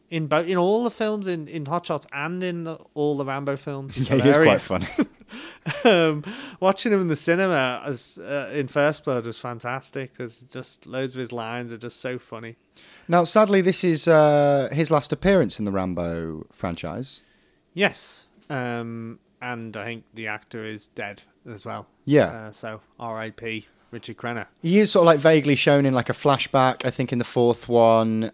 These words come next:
Speaker 2: Um, but sadly, other than that, he's not really mentioned going forward. And I do really think that's a shame because to me,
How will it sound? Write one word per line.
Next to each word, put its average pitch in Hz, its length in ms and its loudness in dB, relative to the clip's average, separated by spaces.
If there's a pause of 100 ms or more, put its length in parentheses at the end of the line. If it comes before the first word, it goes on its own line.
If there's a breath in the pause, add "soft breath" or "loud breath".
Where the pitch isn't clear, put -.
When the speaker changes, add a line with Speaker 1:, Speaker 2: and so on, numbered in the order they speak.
Speaker 2:
Um, 110 640 0
but 127 220 2
sadly, 156 580 4
other 165 140 0
than 156 160 -2
that, 151 160 2
he's 131 160 -2
not 190 160 2
really 160 240 4
mentioned 160 380 2
going 104 200 2
forward. 92 380 0
And 101 60 0
I 110 40 2
do 160 220 2
really 135 180 2
think 117 400 -2
that's - 240 -2
a 117 40 -6
shame 87 560 0
because 107 320 -4
to - 120 -4
me, 104 420 0